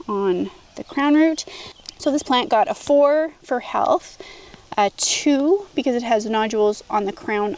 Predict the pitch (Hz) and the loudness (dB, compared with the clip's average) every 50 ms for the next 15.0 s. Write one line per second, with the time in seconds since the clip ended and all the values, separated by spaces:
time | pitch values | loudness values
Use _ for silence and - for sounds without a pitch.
0 | - - 220 214 190 - - - - - 311 320 - - - - - - - - | -4 -4 -2 -2 -2 -4 -6 -6 -2 -2 -2 -2 -2 -8 -18 -20 -20 -20 -20 -20
1 | - _ - 233 233 240 240 233 233 233 233 220 226 208 202 214 208 214 247 294 | -20 _ -4 -2 0 2 2 2 2 2 2 2 2 2 2 2 2 0 0 -2
2 | 302 - - - - - - - 208 202 208 - - - 208 208 196 - 208 202 | -2 -4 -6 -6 -6 -8 -6 -6 -4 -4 -4 -6 -2 0 0 0 0 0 -2 0
3 | 208 208 202 208 208 208 214 220 220 214 196 185 - - - 190 196 202 175 - | 0 0 0 2 2 2 2 0 0 2 2 0 0 0 -2 -2 0 0 0 0
4 | - - - - - - - - - - - - - - - - - - - - | -2 -2 -4 -4 -6 -6 -4 -4 -4 -4 -6 -8 -8 -8 -8 -6 -8 -8 -10 -12
5 | _ _ _ - - - - 254 233 233 226 220 220 247 - - - - - - | _ _ _ -10 -8 -2 0 2 2 4 2 2 0 0 -4 -10 -20 -20 -20 -20
6 | _ - 214 214 208 220 220 240 247 269 262 240 247 - - - - - 269 254 | _ -2 0 2 4 4 4 6 4 4 4 4 2 0 0 -4 -4 -2 0 0
7 | 254 254 254 254 254 254 254 254 254 262 277 - - - - - _ _ - - | 2 2 2 4 4 4 4 4 2 2 0 -2 -8 -16 -20 -20 _ _ -20 -20
8 | - - - - - - - _ - - 233 220 226 233 240 247 247 247 247 247 | -20 -20 -20 -20 -20 -20 -20 _ -8 -4 -2 0 0 2 2 2 2 2 2 0
9 | 254 226 254 254 247 247 240 240 247 - - - - - - - 233 233 233 233 | 0 0 0 0 0 0 0 -2 -4 -6 -10 -18 -12 -6 -4 -4 -2 -2 -2 0
10 | 226 226 220 226 - 226 - - - 233 208 208 208 - - - - - 302 269 | 0 -2 -2 -2 -2 -2 -4 -2 -2 -2 -2 -2 -2 -4 -6 -8 -6 -2 -2 -2
11 | 285 - - - - 285 285 285 277 277 277 294 311 - - - _ _ _ - | -2 -2 -6 -4 -2 0 0 2 2 2 0 0 -2 -6 -10 -20 _ _ _ -20
12 | - - - - - - - - - _ _ - - 240 233 233 233 233 233 233 | -20 -20 -20 -20 -20 -20 -20 -20 -20 _ _ -4 -2 0 0 0 0 0 0 -2
13 | 233 240 247 240 - - - 262 262 262 262 262 247 254 254 254 269 277 285 277 | -2 -2 -4 -4 -6 -4 -2 0 2 2 2 2 2 2 2 2 2 2 0 0
14 | 262 254 247 247 220 208 - - - - - - - - 233 226 214 196 190 196 | 0 0 0 0 0 -2 -2 -4 -4 -4 -4 -4 -2 -2 0 0 0 0 -2 -4